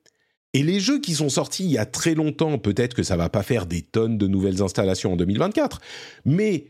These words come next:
les gens qui utilisent le moteur depuis quatre, cinq ans pour développer un jeu qui sort maintenant ou début deux mille vingt-quatre, ils ont fait leurs calculs sans ces frais supplémentaires,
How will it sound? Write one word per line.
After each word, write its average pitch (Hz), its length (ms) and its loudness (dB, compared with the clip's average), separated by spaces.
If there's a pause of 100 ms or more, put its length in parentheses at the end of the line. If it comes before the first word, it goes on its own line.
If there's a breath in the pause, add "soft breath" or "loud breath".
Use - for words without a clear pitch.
les 107 220 2
gens 196 240 0
qui 131 180 -2
utilisent 151 480 2
le 127 80 2
moteur 127 640 0
depuis 107 380 -2
quatre, 165 180 -2
cinq 151 300 -2
ans 151 100 2
pour 95 200 -2
développer 131 420 2
un 127 100 2
jeu 135 200 2
qui 101 180 -4
sort 101 240 0
maintenant 123 560 0
ou 151 200 0
début 107 280 0
deux 104 100 2
mille 95 160 0
vingt-quatre, 101 560 -2 (640 soft breath)
ils 147 120 2
ont 151 100 0
fait 160 120 0
leurs 139 160 0
calculs 131 600 0 (180 loud breath)
sans - 720 -2 (100)
ces - 300 2
frais - 240 -2
supplémentaires, 104 840 0